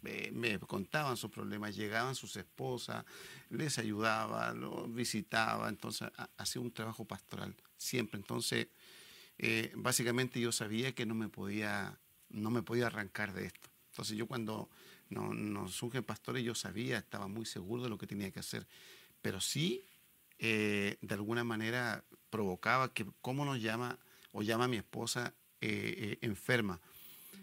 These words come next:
Pero cuando, una de las cosas que yo sentí, y eso, que cuando nos llaman al pastorado, ahí yo supe, yo supe cien por ciento que Dios la iba a sanar, porque yo dije, "Dios no la puede llamar enferma a todos los que venían".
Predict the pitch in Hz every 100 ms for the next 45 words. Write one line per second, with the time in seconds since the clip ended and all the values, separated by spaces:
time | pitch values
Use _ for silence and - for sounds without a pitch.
0 | 180 - 117 113 107 113 110 107 - 143
1 | 139 135 131 143 139 - 120 123 127 -
2 | 107 95 104 113 120 117 - - - -
3 | - - - - - 113 123 120 113 104
4 | 127 147 143 123 - 120 123 127 - 101
5 | 117 131 117 107 - 147 - 98 87 _
6 | _ - 110 113 - - 104 - 143 156
7 | - 107 - 151 170 - - - - -
8 | 117 107 98 95 101 95 110 104 - -
9 | 117 107 - 113 - - - - - _
10 | - - 110 120 117 107 117 135 135 131
11 | 90 - - - - - 92 - 107 92
12 | 90 85 - - 92 - 95 92 101 95
13 | 87 -